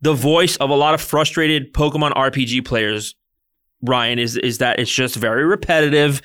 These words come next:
It's the same type starters. It's the same formula. I, I think that you are, you,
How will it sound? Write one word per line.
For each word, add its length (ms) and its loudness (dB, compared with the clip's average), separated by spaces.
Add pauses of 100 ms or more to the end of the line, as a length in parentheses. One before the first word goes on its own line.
(280)
It's 200 -4
the 140 -2
same 640 -2 (340)
type 360 -2
starters. 680 2 (280)
It's 220 -6
the 120 -4
same 480 -2
formula. 560 0
I, 240 0
I 120 -2
think 220 -6
that 180 0
you 240 0
are, 460 2
you, 260 -8